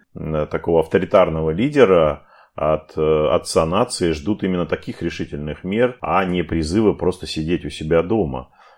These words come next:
Э, вам не кажется, что это очень такая противоречивая позиция для человека, который всё-таки имеет какой-то план, да,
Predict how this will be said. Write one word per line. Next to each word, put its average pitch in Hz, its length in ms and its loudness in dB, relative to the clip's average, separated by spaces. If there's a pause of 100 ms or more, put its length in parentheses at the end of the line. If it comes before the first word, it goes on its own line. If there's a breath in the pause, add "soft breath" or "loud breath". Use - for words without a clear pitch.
(120)
Э, - 40 -10
вам 73 500 0
не 90 80 -4
кажется, 131 340 2
что - 180 0
это 87 120 0
очень 90 180 0
такая 87 220 0
противоречивая 90 760 0
позиция 90 500 0
для 82 120 -2
человека, 82 520 -2
который 87 640 -2 (120)
всё-таки 82 600 -2 (120)
имеет 92 380 4
какой-то 78 340 -6
план, 71 520 0
да, 80 520 -4